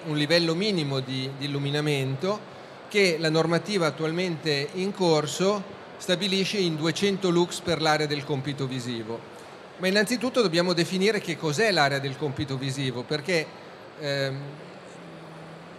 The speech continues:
è, diciamo, è importante capire quali sono le mansioni che l-, l'allevatore, il mungitore esegue durante il processo di mungitura.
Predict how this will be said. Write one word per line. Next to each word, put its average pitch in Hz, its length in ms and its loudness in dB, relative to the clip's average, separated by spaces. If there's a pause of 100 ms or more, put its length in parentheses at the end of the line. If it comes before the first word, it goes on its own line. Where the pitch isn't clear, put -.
(180)
è, 185 220 2 (720)
diciamo, 175 400 4
è - 20 4
importante 185 840 4
capire 190 460 0
quali 160 220 0
sono 208 300 2
le 151 120 2
mansioni 165 800 0 (140)
che 160 140 0
l-, 151 240 2 (160)
l'allevatore, 151 800 2
il 135 100 -2
mungitore 156 800 0
esegue 156 680 -2 (340)
durante 160 360 0
il 147 80 -4
processo 151 480 -4
di 143 80 -6
mungitura. 131 720 -6